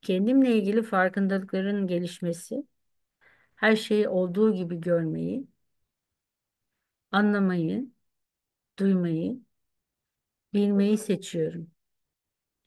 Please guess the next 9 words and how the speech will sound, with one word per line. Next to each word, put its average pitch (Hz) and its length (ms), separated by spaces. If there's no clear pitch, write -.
İlahi 202 500
olanın 220 500
beni 202 240
baştan 196 360
aşağıya 208 840
arındırmasına, 196 1080
şifalandırmasına 185 1300
izin 190 440
veriyorum. 165 520